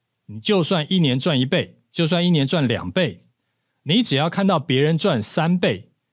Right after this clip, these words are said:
你心里还是会很有，就是不舒服，你还是会觉得这个咯里咯哒的，就是，那这种情况呢，就真的是这个玄天上帝或者是如来佛祖都帮不了你。那讲到这个啊，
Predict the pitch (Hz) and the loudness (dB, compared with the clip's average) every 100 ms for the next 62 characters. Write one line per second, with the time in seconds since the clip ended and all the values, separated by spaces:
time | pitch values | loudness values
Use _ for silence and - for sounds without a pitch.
0 | _ - 117 - 202 226 160 110 107 117 | _ -4 0 2 2 2 2 0 -2 -2
1 | 113 143 151 90 123 120 101 90 120 - | 0 0 -2 -2 -2 0 0 -4 -12 -18
2 | - - 107 117 127 - 160 131 90 101 | -16 -6 -4 -2 -2 2 2 0 -6 -10
3 | _ - 107 104 113 151 117 113 113 113 | _ -10 -6 -4 0 0 2 0 0 -2
4 | - - - - 120 110 104 - 127 120 | -4 -16 -10 -4 0 0 0 -2 -2 0
5 | 123 131 117 113 87 95 110 107 101 87 | -2 0 -2 -2 -4 -4 -4 -2 -4 -6
6 | 107 131 131 220 147 107 117 117 147 123 | -6 -4 -2 0 0 0 -2 0 0 2
7 | 113 117 - - _ - 113 135 117 135 | 0 -2 -6 -20 _ -6 -2 0 2 0
8 | 113 98 - _ _ _ 110 104 95 87 | 0 -4 -12 _ _ _ -4 -2 -2 -4
9 | 92 120 120 123 139 151 147 120 127 101 | -6 -4 -2 0 0 0 0 0 0 -2
10 | 120 107 110 113 120 123 113 123 123 87 | -2 0 0 0 0 0 0 -2 -2 -4
11 | 107 107 110 107 90 87 82 - _ _ | -4 -2 0 0 -2 -6 -10 -12 _ _
12 | _ _ _ _ _ _ _ _ _ _ | _ _ _ _ _ _ _ _ _ _
13 | _ - - - 180 135 131 151 131 90 | _ -20 -20 -6 -2 0 0 0 -2 -4